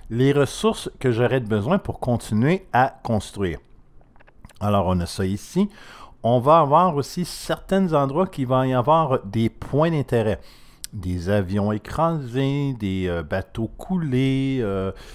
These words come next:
d-, et puis on va trouver éventuellement aussi d'autres genres de bâtiments.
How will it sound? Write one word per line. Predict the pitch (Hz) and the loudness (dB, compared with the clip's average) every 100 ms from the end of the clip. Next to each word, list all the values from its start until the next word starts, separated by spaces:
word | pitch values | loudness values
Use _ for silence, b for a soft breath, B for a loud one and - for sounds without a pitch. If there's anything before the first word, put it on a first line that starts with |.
| B | B
d-, | - 139 156 | -16 -14 -8
et | 185 185 | -8 -8
puis | - 202 208 202 | -4 -2 -2 0
on | 147 151 | 0 2
va | 196 | 0
trouver | 196 151 131 143 180 | 0 -2 0 0 0
éventuellement | 117 131 - 117 123 151 | 0 -2 -2 0 0 -2
aussi | - - 143 | -4 -6 -4
d'autres | 117 151 180 - 123 | 0 0 -2 -8 -8
genres | 92 120 147 127 101 | -2 0 2 2 0
de | 85 98 | 0 -2
bâtiments. | 82 120 123 - 113 98 131 | 2 2 0 -6 -2 0 -2